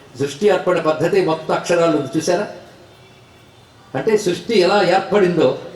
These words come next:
అలా అక్షరాలు పేర్చేరు ఋషులు, ఇది తెలుసుకోండి ఇక్కడ. ఇక్కడ సృష్టి ఏర్పడిన పద్ధతి బ్రహ్మ విష్ణువుల తర్వాత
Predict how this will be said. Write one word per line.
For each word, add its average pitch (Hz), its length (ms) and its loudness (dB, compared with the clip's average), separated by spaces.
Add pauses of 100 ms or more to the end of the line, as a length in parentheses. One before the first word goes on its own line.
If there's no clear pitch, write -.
అలా 156 220 4
అక్షరాలు 220 600 2
పేర్చేరు 202 580 6
ఋషులు, 160 340 4
ఇది 123 120 -2
తెలుసుకోండి 120 380 -4
ఇక్కడ. - 160 -10
ఇక్కడ - 520 -8
సృష్టి 170 280 0
ఏర్పడిన 202 300 2
పద్ధతి 185 400 0 (380)
బ్రహ్మ 180 200 4
విష్ణువుల 208 460 2
తర్వాత 190 380 2